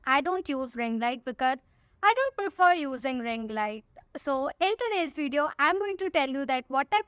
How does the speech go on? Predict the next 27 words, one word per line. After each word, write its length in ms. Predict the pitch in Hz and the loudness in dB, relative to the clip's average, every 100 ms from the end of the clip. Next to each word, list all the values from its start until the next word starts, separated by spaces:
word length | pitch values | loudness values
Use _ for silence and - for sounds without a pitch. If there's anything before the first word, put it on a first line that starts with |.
| 440 | -2
of 100 | - | 0
lights 340 | 294 277 277 285 | 0 2 0 -4
and 180 | 254 | -4
what 280 | 240 262 - | 0 0 -2
tools 260 | 349 339 - - - | -6 -6 -6 -8 0
I 280 | 285 339 403 | 2 2 0
use 380 | 359 339 359 _ _ _ _ - | -2 -4 -6 _ _ _ _ 2
for 140 | 359 370 | 4 4
filming 380 | 381 302 311 | 2 0 -2
my 200 | 302 294 | 0 -2
videos. 480 | 277 269 247 262 277 - - | -2 -4 -2 -2 -4 -6 4
But 180 | 370 453 508 | 4 4 -2
before 240 | 466 359 | 2 2
that, 260 | 262 254 240 | 2 -4 -4
let 240 | 254 262 - | -2 -2 -2
me 100 | 453 | -4
show 180 | 494 320 | 0 0
you 140 | 285 294 | 0 0
कि 100 | 320 | 0
मेरी 340 | 254 285 359 | 2 2 0
videos 420 | 349 294 320 339 - | -2 0 -2 -4 -4
किस 200 | 320 - - | -4 -4 0
type 260 | 247 233 - | 0 0 -6
की 100 | 302 | -6
दिखती 360 | 294 - 294 | -6 -6 -6
है। 160 | 311 359 _ _ _ | -4 -4 _ _ _
So 180 | - | -6